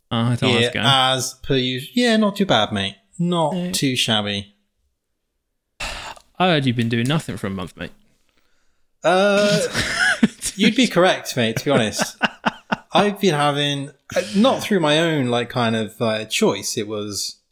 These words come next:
Speaker 2: you can't
Speaker 1: Yeah.
Speaker 2: work until this date. So it's like, okay,
Speaker 1: Mm,
Speaker 2: I guess
Speaker 1: mm-hmm.
Speaker 2: I'll take that time to mentally recuperate, get some work
Speaker 1: I was gonna
Speaker 2: done,
Speaker 1: say,
Speaker 2: travel
Speaker 1: how,
Speaker 2: around a bit.
Speaker 1: how, when was the last time you had, like, a proper break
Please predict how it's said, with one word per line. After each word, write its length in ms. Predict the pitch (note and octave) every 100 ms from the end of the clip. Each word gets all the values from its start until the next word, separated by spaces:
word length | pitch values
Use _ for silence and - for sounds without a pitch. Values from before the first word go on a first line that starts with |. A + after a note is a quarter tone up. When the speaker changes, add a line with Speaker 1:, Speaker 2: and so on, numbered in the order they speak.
| -
Speaker 2:
you 120 | A2
can't 280 | - A#2+ A2
Speaker 1:
Yeah. 100 | B2+
Speaker 2:
work 340 | A2+ G2 C#3+ - _
until 400 | - A2 - G#2+
this 220 | G2+ A2 -
date. 420 | A#2+ G#2+ - -
So 120 | -
it's 100 | G#2
like, 100 | C#3
okay, 420 | G3 F#3+ C3+ C3+ _ _ _ _ _
Speaker 1:
Mm, 180 | D3+ C3+
Speaker 2:
I 60 | B2
guess 260 | B2 B2+ A#2+
Speaker 1:
mm-hmm. 20 |
Speaker 2:
I'll 240 | B2+ A#2+ A#2+
take 240 | - C3+
that 240 | C3 B2+
time 380 | - B2+ A#2+ A#2
to 100 | -
mentally 500 | A#2+ B2+ B2+ - B2 A#2
recuperate, 840 | A#2+ - C#3 B2 C#3+ D3 E3 -
get 200 | - C3
some 200 | - C3+
work 200 | B2+ C3+ C3+
Speaker 1:
I 20 |
was 80 | E3
gonna 100 | E3
Speaker 2:
done, 220 | C3+ D3+
Speaker 1:
say, 280 | B2 A#2+ B2 _ - _
Speaker 2:
travel 340 | - - D3 D3+
Speaker 1:
how, 140 | D3+
Speaker 2:
around 340 | C3+ C3 C#3 C#3
a 60 |
bit. 400 | C3+ D#3+ G#3+ G#3+ - _ _ - _ _ _
Speaker 1:
how, 880 | - - D#3 D#3 D#3 D3+ D3 C#3+ C#3 -
when 200 | F3+ A3+
was 200 | A3 F#3
the 60 |
last 200 | F3 F3
time 80 | D#3
you 40 |
had, 80 | C#3
like, 120 | C3
a 40 | A#2+
proper 240 | - A#2
break 540 | A2 A2+ G#2+ E2+ -